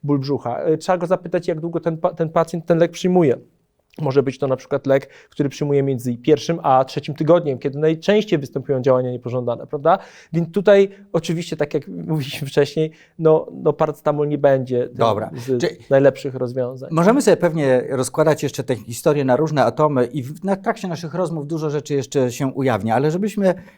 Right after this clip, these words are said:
Speaker 2: podsumowali i, e, dali prostą instrukcję naszym słuchaczom, widzom, jak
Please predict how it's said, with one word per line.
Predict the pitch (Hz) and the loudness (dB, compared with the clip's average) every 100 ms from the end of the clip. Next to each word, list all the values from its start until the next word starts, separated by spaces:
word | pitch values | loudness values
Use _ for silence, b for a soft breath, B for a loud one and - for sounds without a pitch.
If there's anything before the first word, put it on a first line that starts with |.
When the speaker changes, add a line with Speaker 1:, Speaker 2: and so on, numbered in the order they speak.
| B | B
Speaker 2:
podsumowali | 190 185 - 170 147 160 165 156 160 160 | -2 -2 -2 0 2 4 4 2 -2 -2
i, | 135 135 135 - | 0 0 0 -2
e, | 131 123 127 123 b b | 2 4 4 0 b b
dali | 123 165 160 | -2 0 0
prostą | 170 175 180 160 | -2 -2 -2 -2
instrukcję | 151 123 - 175 170 127 | -2 -6 -6 -6 -6 -4
naszym | 113 110 120 | -4 -4 -8
słuchaczom, | 117 113 160 160 123 120 120 | -8 -4 -4 -2 -4 -4 -8
widzom, | 110 139 113 110 113 b b b _ _ | -12 0 0 0 -6 b b b _ _
jak | - 147 180 175 | -4 0 0 -4